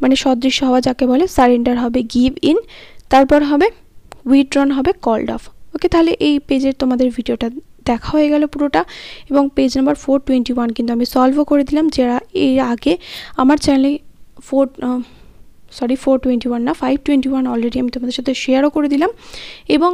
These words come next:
ফাইভ টোয়েন্টি ওয়ানের আগে যারা ভিডিওগুলো দেখোনি, অবশ্যই করে check করে নিও।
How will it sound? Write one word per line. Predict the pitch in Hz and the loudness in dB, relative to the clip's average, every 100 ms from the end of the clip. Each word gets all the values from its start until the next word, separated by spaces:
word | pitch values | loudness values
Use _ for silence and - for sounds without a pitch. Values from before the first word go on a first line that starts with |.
| 349 - | -2 -2
ফাইভ | 269 269 | -2 0
টোয়েন্টি | 311 302 311 | -2 0 0
ওয়ানের | 247 240 254 277 | 0 0 0 -2
আগে | 240 240 240 262 | -4 -4 -2 0
যারা | 262 254 | 0 -2
ভিডিওগুলো | 247 247 247 240 262 | -4 -4 -4 0 0
দেখোনি, | 233 226 - 277 277 | 0 -2 -2 -2 -2
অবশ্যই | 247 247 - 277 | -4 -4 -4 -6
করে | 277 | -4
check | 277 269 254 254 | -4 -4 -4 -2
করে | 247 | -2
নিও। | 254 | -2